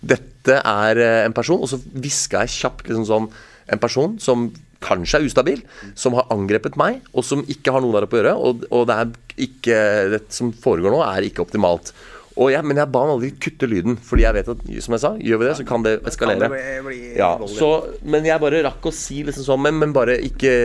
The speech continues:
Speaker 1: ikke gjør noe, men nå vet du i hvert fall det.» Så jeg ga han den informasjonen, så han visste det.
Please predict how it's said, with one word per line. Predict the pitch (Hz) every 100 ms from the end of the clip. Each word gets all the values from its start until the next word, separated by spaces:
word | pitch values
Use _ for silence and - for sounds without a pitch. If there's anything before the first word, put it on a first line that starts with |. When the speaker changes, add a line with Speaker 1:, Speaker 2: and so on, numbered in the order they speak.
| 117 123
Speaker 1:
ikke | - 127
gjør | 104 85
noe, | 113
men | 120
nå | 117
vet | 104 85
du | -
i |
hvert | 107
fall | 127
det.» | 127 214
Så | -
jeg | 120 107
ga | 120 98
han | 117
den | 107
informasjonen, | 92 123 104 120
så | 127
han | 120 120
visste | 123 - -
det. | 185